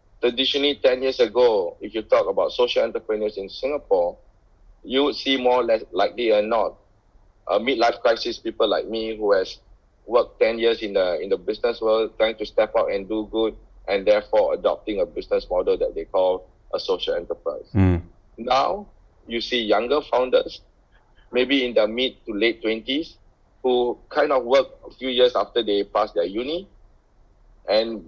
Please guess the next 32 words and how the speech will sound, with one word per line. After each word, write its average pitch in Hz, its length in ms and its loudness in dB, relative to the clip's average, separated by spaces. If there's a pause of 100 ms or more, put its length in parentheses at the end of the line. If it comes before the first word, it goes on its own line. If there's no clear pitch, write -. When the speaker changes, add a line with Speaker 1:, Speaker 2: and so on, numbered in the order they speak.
(120)
Speaker 1:
they 113 60 4
are 107 100 4
quite 135 260 0
sure 127 240 4
that 101 220 2
meaning 120 360 -4
and 104 180 0
purpose - 380 0
is 95 180 -8
key 123 180 -10
to 107 160 -8
the 90 340 4 (300)
way 113 180 0
they're 107 120 -4
gonna 92 200 -2
lead 107 220 -4
their 92 160 2
life, 98 240 0 (180)
and 104 160 -2
setting 127 300 0
up 107 100 0
a 101 60 0
social - 380 -4
enterprise 101 560 0 (360)
will 107 120 -8
be 117 160 -2
one 113 240 0
of 98 120 -2
their 95 220 2
first 104 220 2
few 98 160 -4
options. - 520 -6